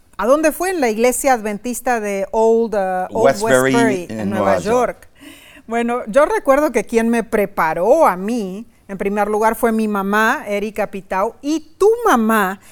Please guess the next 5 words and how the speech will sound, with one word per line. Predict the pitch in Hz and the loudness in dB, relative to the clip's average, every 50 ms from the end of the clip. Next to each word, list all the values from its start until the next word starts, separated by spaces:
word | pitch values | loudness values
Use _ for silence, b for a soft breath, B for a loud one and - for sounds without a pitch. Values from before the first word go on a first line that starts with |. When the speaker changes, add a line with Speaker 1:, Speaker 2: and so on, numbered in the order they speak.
| b b b | b b b
Speaker 1:
Nila | - 208 214 226 262 302 311 285 226 196 | -4 -2 0 0 0 2 2 2 2 2
Grieve, | 185 196 196 202 190 185 170 170 196 226 240 b b b b b b b - | 2 -2 -4 -2 -2 -2 -2 -2 -4 -6 -6 b b b b b b b -8
puso | 208 202 196 - 262 220 | -8 -6 -6 -4 -4 -4
los | 196 185 185 | -4 -4 -4
detalles | - 226 - - 180 180 202 208 202 190 - - - | -6 -8 -6 -4 -4 -2 -2 -2 -4 -4 -4 -6 -8